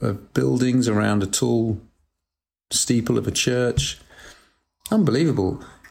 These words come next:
Start looking in, in the trees, and again, in the distance, beautiful perspective.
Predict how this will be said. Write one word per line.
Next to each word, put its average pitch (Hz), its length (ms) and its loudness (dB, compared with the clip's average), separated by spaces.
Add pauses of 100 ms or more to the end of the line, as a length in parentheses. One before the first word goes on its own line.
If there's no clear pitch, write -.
(100)
Start - 300 0
looking 143 260 2
in, 120 140 0
in 113 100 0
the 98 100 -2
trees, 107 920 0 (240)
and 127 80 0
again, 143 240 2
in 117 80 2
the 107 60 0
distance, 110 480 0
beautiful 160 580 0
perspective. 131 800 -2